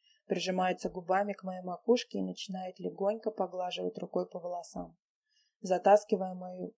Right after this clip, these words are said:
истерзанную одиночеством душу в пучину нежности, любви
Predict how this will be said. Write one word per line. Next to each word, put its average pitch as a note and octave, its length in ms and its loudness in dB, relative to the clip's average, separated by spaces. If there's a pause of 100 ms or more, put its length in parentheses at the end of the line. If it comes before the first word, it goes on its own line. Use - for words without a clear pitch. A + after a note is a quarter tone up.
истерзанную G#3 720 2
одиночеством F#3 760 -8
душу G3 420 0 (220)
в - 100 -20
пучину G#3+ 400 2
нежности, F3+ 760 -10
любви F#3 460 -8